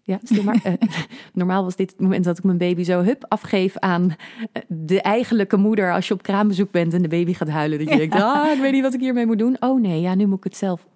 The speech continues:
Speaker 1: oplossen." Ehm, maar dat je daar dus onwennig in bent.
Speaker 2: Ja. Ja, en ik moet ook ontzettend lachen dat jij dus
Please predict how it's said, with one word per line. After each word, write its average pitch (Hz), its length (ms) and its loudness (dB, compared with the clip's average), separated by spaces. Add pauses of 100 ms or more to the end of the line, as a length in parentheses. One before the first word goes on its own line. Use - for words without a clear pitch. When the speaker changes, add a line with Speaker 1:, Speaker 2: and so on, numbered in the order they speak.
(100)
Speaker 1:
oplossen." 165 520 -8 (1120)
Ehm, 180 560 0 (1200)
maar 196 180 -2
dat 190 160 -2
je 214 60 -2
daar 190 200 0
dus 180 280 -2 (800)
onwennig 190 600 0
in 180 160 0
bent. 123 300 -4
Speaker 2:
Ja. 180 100 -6 (840)
Ja, 196 140 -6
en 240 140 0
ik 254 60 0
moet 247 220 0
ook 233 140 -6
ontzettend 269 580 -6
lachen 247 320 -8
dat 226 160 -8
jij 226 140 -6
dus 214 220 -10